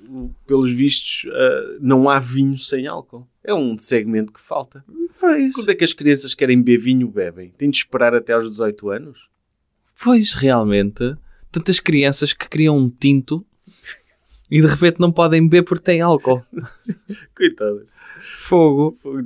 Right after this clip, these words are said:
Speaker 1: Elas
Speaker 2: Para
Speaker 1: sofrem
Speaker 2: acompanhar
Speaker 1: muito.
Speaker 2: um cozido à portuguesa, beber um tintinho.
Speaker 1: Sim.
Speaker 2: E não podem, porque têm álcool.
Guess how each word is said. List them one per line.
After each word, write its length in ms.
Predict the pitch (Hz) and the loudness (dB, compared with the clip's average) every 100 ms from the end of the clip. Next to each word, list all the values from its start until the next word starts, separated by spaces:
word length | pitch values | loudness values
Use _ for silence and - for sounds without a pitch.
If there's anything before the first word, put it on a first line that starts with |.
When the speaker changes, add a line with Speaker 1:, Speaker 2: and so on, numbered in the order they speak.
| 123 _ | -12 _
Speaker 1:
Elas 360 | - 139 135 127 | -10 -4 -2 0
Speaker 2:
Para 100 | 170 | 0
Speaker 1:
sofrem 20 | |
Speaker 2:
acompanhar 440 | - 175 160 160 160 | 2 2 4 4 4
Speaker 1:
muito. 120 | 143 | 2
Speaker 2:
um 40 | |
cozido 360 | - 120 160 156 | 0 2 4 4
à 80 | 147 | 0
portuguesa, 600 | - 135 143 180 170 143 | -6 -2 2 2 2 -2
beber 180 | 143 | 0
um 80 | 131 | -2
tintinho. 680 | 127 135 139 160 165 180 190 _ _ _ _ _ | 0 0 0 0 -2 -2 -8 _ _ _ _ _
Speaker 1:
Sim. 220 | - 165 | -14 0
Speaker 2:
E 60 | 180 | 4
não 160 | 226 | 4
podem, 420 | 214 226 196 180 185 | 4 2 2 -2 -8
porque 220 | - - | -12 -2
têm 180 | 135 113 | 0 2
álcool. 440 | 98 92 - 110 | 0 -4 -12 -20